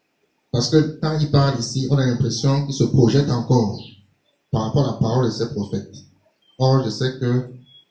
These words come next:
ces prophètes annonçaient celui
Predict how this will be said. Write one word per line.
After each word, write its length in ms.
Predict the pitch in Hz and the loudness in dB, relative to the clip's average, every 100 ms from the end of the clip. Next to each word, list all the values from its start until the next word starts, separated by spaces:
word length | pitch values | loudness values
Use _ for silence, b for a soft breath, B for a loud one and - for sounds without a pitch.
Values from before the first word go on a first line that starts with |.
| _ | _
ces 220 | - 131 | -2 0
prophètes 380 | - 107 127 127 | 0 2 2 2
annonçaient 840 | 120 110 113 104 - 131 143 - - - - _ _ _ _ _ _ _ _ _ - | 0 2 2 0 0 2 2 2 -4 -20 -20 _ _ _ _ _ _ _ _ _ -10
celui 960 | - 117 117 135 139 143 143 - - | 0 0 2 2 2 0 -2 -14 -20